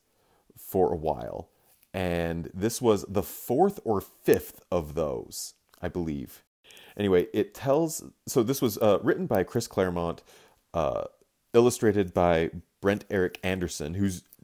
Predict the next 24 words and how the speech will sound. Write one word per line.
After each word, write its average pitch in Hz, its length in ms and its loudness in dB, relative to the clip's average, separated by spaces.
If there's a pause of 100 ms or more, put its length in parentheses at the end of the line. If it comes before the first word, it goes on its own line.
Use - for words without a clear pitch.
that's - 240 -10
not 101 320 0
a 98 40 0
name 90 240 -2
I 78 140 -4
know. 67 460 -6 (1040)
Letters 113 420 6
by 95 320 2
Tom 101 420 0
Orzechowski, 127 840 -4 (320)
colors 101 360 2
by 73 120 -2
Steve 101 500 -4
Oliff, 127 560 2 (460)
uh, 80 320 -2
and 82 220 -6 (240)
edits, - 580 2 (160)
the 104 160 -2
editor 131 480 0
is 98 480 0 (840)
Louise 110 340 2
Jones, 101 680 -2 (180)
who 117 480 2
is 104 600 0